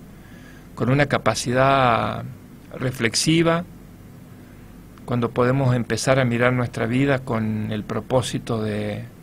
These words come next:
deshacernos de aquellas cosas que son solo lastre, que simplemente es un peso en nuestra vida.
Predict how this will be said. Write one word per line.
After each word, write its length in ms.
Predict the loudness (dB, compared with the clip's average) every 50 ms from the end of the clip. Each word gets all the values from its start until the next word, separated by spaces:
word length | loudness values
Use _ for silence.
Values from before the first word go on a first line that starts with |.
| -20 -20 -20 -20 -20 -20 -20 -20 -20 -20 -20 -20 -16 -8 -6
deshacernos 760 | -4 -2 -2 -2 -2 -2 0 2 2 2 2 2 0 0 -2
de 80 | -2
aquellas 340 | -4 -4 -4 -4 -2 -2 -6
cosas 400 | -6 -2 -2 -2 -2 -2 -6 -8
que 480 | -8 -6 -6 -4 -4 -4 -6 -8 -8 -10 -14 -18 -20 -20 -20 -20 -20 -20 -20 -20 -20 -20 -20 -20 -20 -14
son 240 | -8 -2 0 0 0
solo 300 | 2 2 2 4 4 4
lastre, 560 | 4 4 4 2 0 -4 -8 -8 -8 -8 -10 -12 -16 -20 -20 -20 -20 -20 -20 -20 -20 -20 -20 -20 -20 -20 -20 -20 -20 -20 -20 -20 -20 -20 -20 -20 -20 -20 -20 -20 -20 -20 -20 -20 -18 -10 -4
que 380 | -2 0 0 0 0 -2 -2
simplemente 680 | -2 -2 -2 -2 -2 0 0 0 2 2 2 0 0 -2
es 40 | 0
un 160 | 0 0 -2
peso 380 | -2 0 0 0 0 0 -2 -2
en 80 | -2 -2
nuestra 300 | -2 -4 -4 -4 -4 -2
vida. 380 | -2 -2 -4 -4 -6 -8 -10